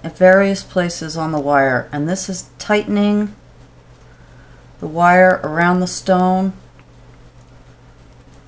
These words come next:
Do it in various places. Again, you wanna, mm, you know, kinda make this cage. Sorry, guys.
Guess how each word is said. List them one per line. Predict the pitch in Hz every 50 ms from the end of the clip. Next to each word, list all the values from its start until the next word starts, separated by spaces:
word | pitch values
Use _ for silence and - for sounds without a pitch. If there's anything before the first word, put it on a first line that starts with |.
| - - - - - - - - - - - - - - - - - - - - - - - - - - - - - - - -
Do | 175 175 170
it | 170 - -
in | - 160 156 156 135 - - - - - - - - - - - - - - -
various | - 151 175 180 180 185 185 185 180 185 180 -
places. | - - - 214 208 208 202 202 - - 208 208 208 202 - - -
Again, | 185 170 - 190 185 185 185 190 185
you | 175 170
wanna, | 175 175 175 175 - - - - - - -
mm, | 127 - - - - - -
you | - 165 160
know, | 156 156 151
kinda | - - - 185 190 180
make | 180 180 180 180 -
this | - 147 147 -
cage. | - - - 202 190 185 185 185 185 180 180 - - - - - - - - - - -
Sorry, | - - - - - - -
guys. | - - 60 - - 156 170 - - -